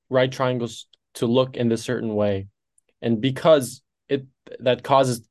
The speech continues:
the right triangles to look in a certain way, we find pattern that was caused by the physics of atoms. But I do think it's more rational to think that it's not necessarily related to the physics of it,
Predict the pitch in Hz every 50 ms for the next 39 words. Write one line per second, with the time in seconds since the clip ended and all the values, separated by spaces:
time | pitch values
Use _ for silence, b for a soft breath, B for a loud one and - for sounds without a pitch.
0 | _ _ _ - 120 123 117 117 117 127 120 117 113 113 - 117 110 113 110 113
1 | 113 107 104 - 107 107 107 104 98 98 98 98 101 b b b b _ 131 127
2 | 127 - 127 123 120 120 113 107 - - 135 135 135 127 120 113 107 104 104 104
3 | - _ _ _ _ _ _ 120 120 123 117 117 - - - - - 139 139 135
4 | 127 127 - - - 110 107 104 98 104 104 - 110 101 104 104 101 - - 95
5 | 95 90 90 92 - - - - - _ b b b b b b b - 117 104
6 | - _ - 139 135 131 185 196 190 - 208 196 196 - - - 151 135 120 117
7 | 110 123 135 139 143 131 131 123 104 - - 120 120 120 117 107 101 101 104 107
8 | 101 - - 127 131 147 - - 127 131 135 131 131 127 123 120 117 107 98 98
9 | 95 101 104 107 117 117 - 113 98 95 - - 110 104 104 131 131 - 147 139
10 | 147 151 151